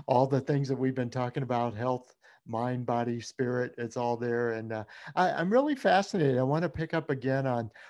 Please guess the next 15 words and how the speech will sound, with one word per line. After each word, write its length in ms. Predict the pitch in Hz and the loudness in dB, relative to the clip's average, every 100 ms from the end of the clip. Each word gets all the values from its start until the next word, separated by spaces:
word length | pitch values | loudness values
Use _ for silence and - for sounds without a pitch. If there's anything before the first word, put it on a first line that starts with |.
| 143 156 | -10 -2
uh, 60 | |
what 220 | 156 180 | 2 4
you're 140 | 180 160 | 4 4
doing 360 | 147 151 165 | 4 4 4
with 180 | 147 135 | 2 2
your 100 | 139 | 4
organization, 840 | 135 127 127 107 123 127 117 107 104 | 4 2 0 0 0 -2 -2 -4 -4
that 180 | 117 | -2
you're 220 | 120 143 - | 0 0 0
adding 460 | 156 190 202 190 160 | 0 0 2 2 2
this 220 | 143 - | 0 -2
kind 340 | - 147 143 | -2 0 2
of 160 | 131 113 - - _ | 0 -2 -12 -20 _
life 500 | 120 127 156 170 - - | -2 2 4 2 -2 -6
coaching 800 | - 165 156 - 110 107 139 | 2 4 2 -2 -2 0 -2